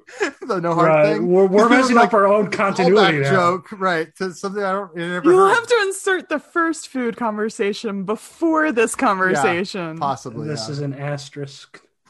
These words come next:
Speaker 3: <laughs>
Speaker 2: It's
Speaker 1: All right. I'm gonna close up the show, guys. Thanks for listening. Also, thanks. We had a live stream. The man formerly known as Jackhammer. Uh, he, I don't know if you guys know, he was asking to get on, so he jumped on. All he said was,
Speaker 2: Yeah.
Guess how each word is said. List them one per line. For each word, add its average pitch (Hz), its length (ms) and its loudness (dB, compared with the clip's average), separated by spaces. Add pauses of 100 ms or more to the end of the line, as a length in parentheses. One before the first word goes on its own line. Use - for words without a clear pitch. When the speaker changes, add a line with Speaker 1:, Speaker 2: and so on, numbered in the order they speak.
Speaker 3:
<laughs> - 200 -14
Speaker 2:
It's 269 640 -2
Speaker 1:
All 175 120 2
right. 165 220 0 (380)
I'm 208 180 -2
gonna 247 140 -2
close 208 280 -2
up 196 100 -4
the 170 80 -8
show, 175 240 -4
guys. 160 380 -2
Thanks 208 240 -8
for - 80 -12
listening. 190 440 -6
Also, 220 320 -4
thanks. 196 300 -10
We 180 80 -8
had 220 140 -6
a 240 80 -10
live 165 380 -4
stream. 214 480 -10
The 139 100 -12
man 156 260 -8
formerly 160 420 -8
known 147 180 -6
as 123 120 -10
Jackhammer. 170 600 -10 (560)
Uh, 139 360 -4
he, 165 320 -14 (100)
I 131 120 -4
don't 165 100 -4
know 160 40 -8
if 151 80 -14
you 165 60 -4
guys 147 180 -4
know, 151 200 -2
he 147 120 -8
was 147 160 -10
asking 139 340 -10
to 127 60 -14
get 127 140 -10
on, 135 320 -6
so 131 120 -16
he 131 120 -14
jumped 156 280 -10
on. 165 180 -2
All 180 160 -2
he 190 80 -2
said 180 240 -6
was, 151 340 -10
Speaker 2:
Yeah. 143 140 -16